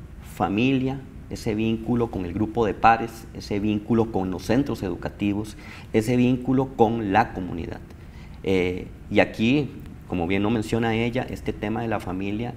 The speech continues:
es sumamente importante de poder generar esa estrategia de comprender que el tema preventivo es un tema de todos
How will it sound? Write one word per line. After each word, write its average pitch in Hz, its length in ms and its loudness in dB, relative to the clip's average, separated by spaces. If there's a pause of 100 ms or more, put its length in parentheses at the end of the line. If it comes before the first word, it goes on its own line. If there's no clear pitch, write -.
es 90 140 -8
sumamente 104 640 -4
importante 104 720 -6 (400)
de 110 160 4
poder 98 360 2
generar 123 520 4
esa 107 140 -4
estrategia 120 640 0 (520)
de 107 220 4
comprender 101 800 2 (580)
que 104 540 4 (260)
el 101 400 4
tema 131 240 4
preventivo 131 600 0 (120)
es - 100 -8
un 120 80 -4
tema 120 200 -2
de - 60 -4
todos - 460 0